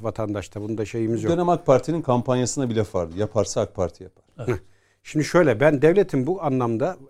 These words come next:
Speaker 1: e, hani şu sizin bizim gördüğümüzü görmüyor mu? Görüyor.
Speaker 2: Hı.
Speaker 1: Devlet ister mi elinde para ve imkan varken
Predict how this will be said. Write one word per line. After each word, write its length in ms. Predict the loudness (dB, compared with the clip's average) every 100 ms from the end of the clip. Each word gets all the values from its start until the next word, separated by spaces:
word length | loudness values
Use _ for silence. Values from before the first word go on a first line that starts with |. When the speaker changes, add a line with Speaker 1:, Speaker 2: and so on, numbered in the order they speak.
| -12
Speaker 1:
e, 240 | -8 -6 -6
hani 180 | -6 -6
şu 140 | -6
sizin 320 | -8 -4 -2
bizim 220 | -2 0 2
gördüğümüzü 460 | 0 0 -6 -2
görmüyor 280 | -2 -2 -4
mu? 140 | -4
Görüyor. 300 | 0 0 0
Speaker 2:
Hı. 60 | -4 -14 _ _ _ 4
Speaker 1:
Devlet 280 | 6 6 4
ister 340 | -2 6 6 6
mi 100 | 2
elinde 340 | 0 2 2
para 280 | 4 4 4
ve 80 | 4
imkan 400 | 2 0 2 4
varken 420 | 2 0 -8